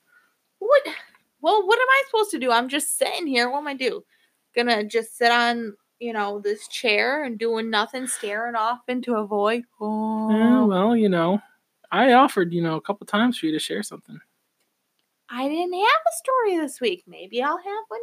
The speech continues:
Speaker 1: next week.
Speaker 2: Well, there. Is that your words of wisdom for the lovely people?
Speaker 1: Yes.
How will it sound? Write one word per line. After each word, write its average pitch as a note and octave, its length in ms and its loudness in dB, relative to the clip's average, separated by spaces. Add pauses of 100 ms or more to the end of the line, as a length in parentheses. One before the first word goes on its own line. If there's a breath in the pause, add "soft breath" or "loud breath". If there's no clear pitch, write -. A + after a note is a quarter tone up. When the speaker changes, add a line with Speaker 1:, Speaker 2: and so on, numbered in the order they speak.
Speaker 1:
next - 340 -12
week. A#3 240 -8 (540 loud breath)
Speaker 2:
Well, F3 140 2
there. E3+ 360 4 (100)
Is D3+ 140 0
that E3+ 160 4
your E3+ 120 6
words E3+ 200 6
of D#3+ 80 2
wisdom E3 400 -2
for E3 140 -16
the D#3 100 -12
lovely D#3 300 -8
people? F3+ 380 -16 (140)
Speaker 1:
Yes. - 720 -10